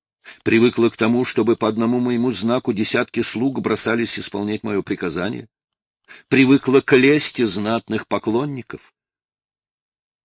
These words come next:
Я бедствовала шесть лет. Последняя бриллиантовая булавка была продана, няня моя умерла. И вот тогда-то судьба и привела вашего герцога в Гамбург.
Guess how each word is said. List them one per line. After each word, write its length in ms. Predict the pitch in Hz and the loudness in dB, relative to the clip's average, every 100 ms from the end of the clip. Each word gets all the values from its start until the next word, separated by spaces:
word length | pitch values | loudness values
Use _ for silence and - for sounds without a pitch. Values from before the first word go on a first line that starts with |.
| _ _ _ _ | _ _ _ _
Я 240 | 62 67 | -12 -12
бедствовала 800 | 64 67 101 - - 90 90 85 | -10 -10 -8 -8 -10 -10 -10 -12
шесть 540 | - - 76 - - | -12 -8 -8 -10 -16
лет. 500 | - - - _ - _ _ _ _ _ - | -18 -18 -20 _ -20 _ _ _ _ _ -12
Последняя 600 | - - 78 85 87 87 | -10 -4 -4 -4 -6 -8
бриллиантовая 720 | 76 82 78 87 - 85 82 | -8 -8 -6 -6 -6 -6 -4
булавка 420 | 80 87 85 78 | -4 -6 -8 -10
была 220 | 80 87 | -6 -8
продана, 540 | - 87 87 92 90 87 _ _ _ - | -8 -6 -6 -6 -10 -12 _ _ _ -14
няня 340 | 90 98 104 78 | -6 -4 -4 -6
моя 240 | 69 69 | -8 -10
умерла. 500 | 71 71 71 76 90 _ _ _ _ _ _ _ _ - | -10 -8 -6 -6 -6 _ _ _ _ _ _ _ _ -14
И 80 | 73 | -10
вот 180 | 67 _ | -10 _
тогда-то 640 | - - _ - 92 104 82 | -18 -18 _ -14 -12 -14 -10
судьба 640 | - 69 58 - 73 71 _ _ _ | -8 -8 -12 -12 -12 -14 _ _ _
и 80 | - | -20
привела 540 | - 67 60 65 90 73 | -18 -14 -12 -10 -10 -10
вашего 480 | 69 65 - 58 60 | -10 -10 -12 -14 -14
герцога 760 | - 71 76 - 76 69 69 _ _ | -12 -12 -12 -12 -14 -12 -14 _ _
в 140 | _ - | _ -14
Гамбург. 580 | 76 90 71 _ _ | -10 -8 -10 _ _